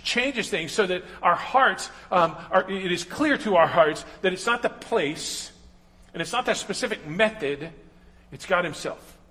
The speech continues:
He left one place to work another. Uh, Paul encountered this in Acts chapter sixteen. I think this is in the Bible app here. Let's point it out to you.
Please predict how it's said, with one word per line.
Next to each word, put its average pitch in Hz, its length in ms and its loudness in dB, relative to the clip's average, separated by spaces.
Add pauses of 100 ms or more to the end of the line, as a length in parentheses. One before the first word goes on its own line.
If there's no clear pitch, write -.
(120)
He 156 100 -10
left 208 220 0
one 160 100 -6
place 131 240 -6
to 156 80 -10
work 156 120 -2
another. 147 240 -4 (220)
Uh, 185 80 2
Paul 226 280 4
encountered 156 360 -2
this 143 280 -2 (200)
in 170 80 -4
Acts 170 180 -2
chapter 180 240 0
sixteen. 165 520 -8 (960)
I - 1400 -20
think - 160 -20
this 110 100 -20
is - 160 -18 (240)
in 151 100 -8
the 131 60 -10
Bible 123 320 -4
app 123 160 -10
here. 135 240 -6 (240)
Let's 127 120 -14
point 165 260 -6
it 139 60 -2
out 143 160 -2
to 135 100 -10
you. 117 140 -10